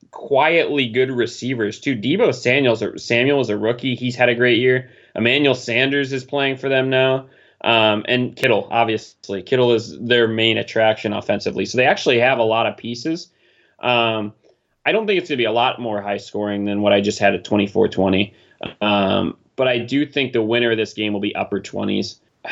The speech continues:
Yeah, I think so. I, I think the Vikings defense played extremely well against the Saints. Um, and while their trip out west obviously isn't nearly the trip that, you know, an East Coast team has to make, um,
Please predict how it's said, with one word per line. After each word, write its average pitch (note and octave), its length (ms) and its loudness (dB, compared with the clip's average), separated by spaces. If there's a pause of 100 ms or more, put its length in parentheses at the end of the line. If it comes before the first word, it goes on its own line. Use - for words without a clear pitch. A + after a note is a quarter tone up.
Yeah, A2 260 2
I G#2 80 2
think G#2+ 240 0
so. G2 480 -2
I, G2 280 0
I C#3 100 2
think C4+ 140 0
the E3 60 2
Vikings C3 440 0
defense A2+ 440 -2
played A2+ 280 0
extremely A#2 500 -2
well A2 240 2
against G#2+ 280 -4
the - 60 -10
Saints. B2+ 600 -2 (340)
Um, G#2+ 320 2
and B2+ 160 4
while C#3+ 300 2
their C#3+ 180 2
trip C3+ 340 -2
out C3 220 2
west C3 300 0
obviously A#2+ 500 0
isn't A2 240 -2
nearly A2 380 0
the A2 100 -2
trip A2 360 -2
that, G2 200 -2
you G#2 80 -2
know, G#2 120 0
an G2+ 60 0
East G#2 220 -2
Coast A#2+ 320 0
team B2 200 4
has B2 200 0
to C3 80 0
make, C3+ 340 0 (440)
um, G#2 560 2